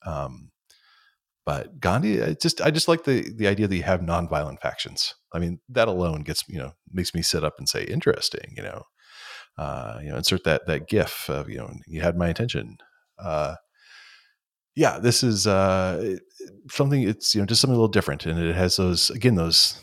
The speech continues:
those interplays of, um, both mechanics and kind of above the table action, in a way that I find very interesting. That, uh, and, and again, I like, I like to think about, you know, what is this model here? And there's something very, uh, very strong,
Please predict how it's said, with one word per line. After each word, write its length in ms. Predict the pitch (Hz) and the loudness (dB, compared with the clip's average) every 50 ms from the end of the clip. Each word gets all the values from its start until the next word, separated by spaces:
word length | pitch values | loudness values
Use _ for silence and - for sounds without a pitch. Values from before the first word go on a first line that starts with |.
| - | -6
those 180 | - 87 85 - | -4 -4 -2 -4
interplays 880 | - 101 95 95 90 - - 82 76 73 73 71 73 - - - - - | -4 -2 -2 -2 -2 -2 -2 -2 0 0 -2 -4 -2 -2 -2 -2 -2 -4
of, 580 | - 95 80 73 71 71 73 73 73 76 78 - - - - - - - | -6 -4 -4 -2 -2 -4 -4 -6 -8 -10 -14 -16 -18 -18 -18 -18 -18 -12
um, 500 | 90 82 76 71 71 71 71 71 73 71 - _ _ _ _ _ _ _ _ _ _ _ - - - - | -8 -6 -6 -6 -6 -8 -8 -10 -10 -12 -14 _ _ _ _ _ _ _ _ _ _ _ -20 -20 -6 -2
both 220 | - 107 98 - - | 0 0 0 0 -2
mechanics 800 | - - - - 139 143 151 139 - - - - - - - - - - - | -6 -2 2 2 4 4 4 2 0 0 0 2 2 2 0 -2 -6 -8 -6
and 500 | 90 87 87 87 85 82 80 80 82 - | -4 -2 -2 -2 -2 -4 -4 -6 -6 -6
kind 120 | - 78 | -4 -4
of 60 | 76 | -4
above 260 | 80 78 - 104 95 | -2 0 0 0 0
the 40 | 92 | 0
table 320 | - - 98 90 90 82 - | -2 -2 -2 -2 0 0 0
action, 520 | 104 139 - - - 135 127 120 117 117 - _ - - - - - - - - _ - | 0 0 0 0 0 0 2 0 -2 -4 -8 _ -20 -20 -20 -20 -20 -20 -20 -20 _ -6
in 160 | 95 90 85 | -4 -2 -2
a 40 | 85 | 0
way 120 | 82 82 | 0 0
that 100 | 80 80 | 0 0
I 60 | 73 76 | -2 -2
find 220 | - 82 76 73 | -2 -4 -4 -2
very 200 | - 73 69 55 | -2 -4 -4 -4
interesting. 400 | - - - - - - - - _ _ | -6 -6 -6 -6 -6 -8 -10 -16 _ _
That, 180 | - 69 62 55 - - | -12 -12 -12 -12 -12 -12
uh, 300 | - 65 64 60 58 67 78 - _ _ _ _ _ _ - | -12 -10 -8 -8 -10 -10 -12 -16 _ _ _ _ _ _ 0
and, 160 | 131 123 95 | 0 2 4
and 100 | 127 120 | 4 2
again, 260 | 107 95 101 92 82 | 4 4 4 2 4
I 60 | 80 | 2
like, 200 | 78 82 82 - - | 2 0 0 -2 -2
I 80 | 95 | -2
like 120 | 92 87 - | -2 -2 -4
to 80 | - | -8
think 180 | - - 85 - | -10 -8 -8 -6
about, 300 | - 76 76 73 73 76 _ _ _ _ - - - - - - - _ - | -6 -4 -4 -4 -4 -6 _ _ _ _ -20 -20 -20 -20 -20 -20 -20 _ -10
you 80 | - | -8
know, 80 | - 73 | -6 -6
what 200 | 78 185 202 214 | -2 2 2 4
is 100 | - - | 4 4
this 120 | 165 - | 2 0
model 280 | - 170 76 80 78 76 | 2 2 4 4 2 2
here? 220 | 73 80 71 67 | 0 -2 -2 -2
And 100 | 71 73 | -2 -2
there's 120 | 73 76 - | -2 -2 -2
something 240 | - 82 78 76 73 | -2 -2 -2 -2 -2
very, 360 | 76 76 76 76 73 - - _ _ _ _ _ - - | -2 -2 -2 -2 -4 -8 -12 _ _ _ _ _ -14 -10
uh, 220 | 80 78 76 76 | -8 -6 -6 -4
very 200 | 73 87 85 80 | -2 -2 -2 0
strong, 680 | - - - - 90 80 78 80 78 78 76 76 78 | 0 -2 -2 -2 -2 -2 0 -2 -2 -2 -4 -8 -10